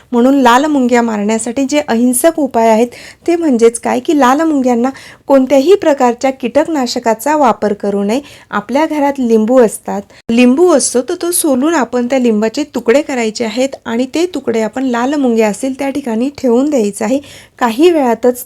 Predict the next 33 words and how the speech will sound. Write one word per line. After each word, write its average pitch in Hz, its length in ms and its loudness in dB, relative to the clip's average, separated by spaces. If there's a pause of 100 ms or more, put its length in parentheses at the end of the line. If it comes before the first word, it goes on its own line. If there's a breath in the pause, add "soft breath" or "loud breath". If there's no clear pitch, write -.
तिथून 240 300 -2
मुंग्या 214 340 0
निघून 277 400 0
जातात, 226 400 -2
नाहीशा 226 540 -4
होतात. 247 360 -4 (360 loud breath)
अशा 262 200 -2
पद्धतीने 247 480 2
देखील 233 300 0
तुम्ही 285 180 0
करू 226 240 0
शकतात. 240 440 -4
नंतरचा 240 480 -2
दुसरा 233 360 -2
उपाय 240 300 -2
म्हणजे 240 360 -2 (400 loud breath)
आपण 254 320 -4 (360 loud breath)
तेजपानाचे 277 640 0
तुकडे 262 360 0
असतात, 220 360 -2
तेजपान 285 680 -4
प्रत्येकाला 240 560 -4
माहीत 226 360 -4
असेलच, 226 480 -2
मसाल्या, 220 720 -4
मसाल्याचे 214 460 -2
जे 349 120 -2
पदार्थ 262 400 -2
असतात 240 320 -2
त्यातलं 226 360 -2 (400 loud breath)
तेजपान 330 520 0
असतं, 214 320 -2
तर 330 80 2